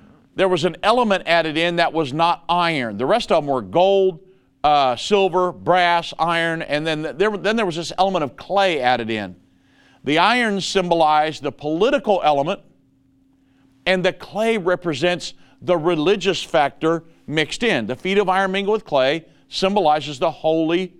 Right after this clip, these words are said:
Roman Empire. So after eight hundred A D, the Holy Roman Empire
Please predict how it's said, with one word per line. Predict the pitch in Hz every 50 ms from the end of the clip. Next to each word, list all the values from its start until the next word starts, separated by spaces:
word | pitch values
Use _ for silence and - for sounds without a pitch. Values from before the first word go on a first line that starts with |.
| _ _ _
Roman | 104 123 135 127 127 143
Empire. | 165 208 269 233 - 127 113 98 - - - _ _ _ _ _ _ _ _ _ _ _ _ _ _ _ _ _ _ _ _
So | - - 214 202 185 - -
after | 170 190 233 254 - - 240 226 214 -
eight | - 208 226 196
hundred | 160 196 208 208 196 175 185
A | 180 180 185
D, | 143 120 117 107 104 107 117 117 - _ _ _ _ _ -
the | 120
Holy | 120 165 196 208
Roman | 208 220 220 214 226
Empire | 247 254 - - 160 151 151 156 160 156